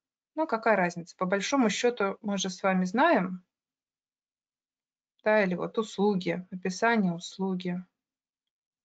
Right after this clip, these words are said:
Описание услуги. Ну, по большому счёту мы же с вами знаем, что текст, там, описание товара, он от резюме отличается, ну, как бы внешней оболочкой, внутренняя у него там та же самая. Но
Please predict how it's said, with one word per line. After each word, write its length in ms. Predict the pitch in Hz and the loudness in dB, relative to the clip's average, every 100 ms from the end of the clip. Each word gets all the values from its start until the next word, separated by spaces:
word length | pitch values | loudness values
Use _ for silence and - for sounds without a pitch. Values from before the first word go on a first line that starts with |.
| _ _ _ _ _ _ _ _ _ _ _ _ _ _ _ | _ _ _ _ _ _ _ _ _ _ _ _ _ _ _
Описание 460 | - 185 214 214 180 | -12 -2 2 2 0
услуги. 400 | 175 - 190 185 | -4 -4 -2 2
Ну, 160 | 240 381 | 2 2
по 160 | - | 0
большому 300 | 247 294 381 | 0 2 2
счёту 220 | 247 277 240 | 2 2 2
мы 80 | 240 | 0
же 60 | |
с 100 | 214 | 0
вами 180 | 233 220 | 0 2
знаем, 300 | 208 320 349 | 4 4 4
что 200 | 214 - | 2 -4
текст, 400 | 190 - 202 - - | -6 0 -2 -2 -4
там, 160 | 170 | -2
описание 500 | 180 190 - 190 180 | -2 -4 0 0 0
товара, 360 | - 269 392 226 | 0 2 4 4
он 120 | 240 | 4
от 100 | 214 | 2
резюме 340 | 214 208 226 311 | 2 4 6 4
отличается, 600 | - 208 254 240 226 - | 2 0 4 2 0 -6
ну, 180 | 214 196 | -4 -6
как 120 | - - | -10 -4
бы 80 | |
внешней 420 | 170 208 208 - 175 | 2 4 4 2 -2
оболочкой, 440 | 180 185 180 - | -2 -4 -6 -6
внутренняя 460 | 190 285 269 190 185 | -4 -2 -2 -2 0
у 40 | |
него 260 | 185 190 254 | 0 0 -2
там 220 | 254 196 | -4 -8
та 160 | 185 220 | 0 0
же 100 | 220 | 0
самая. 400 | - 196 160 - _ _ _ - - _ _ _ _ _ _ _ _ _ _ _ _ _ - | 0 0 -2 -8 _ _ _ -20 -20 _ _ _ _ _ _ _ _ _ _ _ _ _ 0
Но 420 | 226 262 320 - | 4 6 6 4